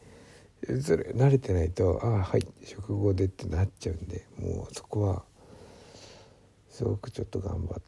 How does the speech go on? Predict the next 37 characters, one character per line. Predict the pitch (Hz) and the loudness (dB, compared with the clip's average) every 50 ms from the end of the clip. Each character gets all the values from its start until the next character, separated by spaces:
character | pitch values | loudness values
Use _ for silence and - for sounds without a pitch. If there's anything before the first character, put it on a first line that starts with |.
| - _ | -16 _
て、 | - - - - - - - _ - _ _ _ - - - | -4 -4 -2 -4 -6 -8 -14 _ -20 _ _ _ -20 -12 -4
ま | 82 | -2
あ、 | 87 | 0
一 | 80 85 | 0 0
緒 | - - - - - - | 0 -2 -4 -4 -6 -6
で。 | - - - - - - - - - - - - - - - - - _ _ _ _ _ _ _ _ - _ _ _ _ _ - - - _ - - _ _ _ _ _ _ _ - _ _ _ _ _ _ _ _ _ _ _ _ _ _ _ - | -6 -8 -10 -10 -16 -20 -20 -20 -20 -20 -20 -20 -20 -20 -20 -20 -20 _ _ _ _ _ _ _ _ -20 _ _ _ _ _ -20 -20 -20 _ -20 -20 _ _ _ _ _ _ _ -20 _ _ _ _ _ _ _ _ _ _ _ _ _ _ _ -6
「食 | 98 104 117 117 123 127 | 0 0 2 2 2 4
後 | 139 139 | 4 4
で | 135 135 139 | 6 8 6
よ | 139 | 8
ろ | 135 135 131 | 8 6 4
し | 123 131 139 | 2 2 2
い | 131 | 2
で | 110 98 | 4 2
す | 98 - | 0 2
か？」 | - 117 | 2 2
っ | 107 | 2
て | - - 95 | 4 2 4
大 | 95 95 | 4 4
体 | - 95 92 82 80 | 4 2 2 2 4
言 | 80 85 | 2 2
い | 87 | 2
ま | 82 82 82 87 | 2 2 0 0
す | - - | -2 -2
か | - - | -6 -8
ら、 | - 110 98 | -6 -8 -10
そ | - - 117 | -4 0 4
れ | 110 | 4
は | 113 113 113 | 6 6 6
も | 110 110 104 98 92 90 87 85 80 | 4 4 4 4 4 4 4 2 0
う、 | |
ふ-、 | 85 - - - - - _ _ - - - - - - | -2 -4 -10 -16 -20 -20 _ _ -20 -20 -20 -16 -6 -4
二 | - - 95 | -4 -4 -4
つ | - - - 104 | -6 -6 -4 -2
の、 | 101 95 92 - - - - - - - - - - - - - - - - - - - - - - | 0 0 -2 -4 -10 -18 -20 -18 -18 -18 -20 -20 -20 -20 -20 -20 -20 -20 -20 -20 -20 -20 -20 -14 -8
え | - - 95 92 87 85 85 85 - - - | -4 -2 -2 -2 -2 -2 -4 -6 -8 -10 -14
ー、 | - | -16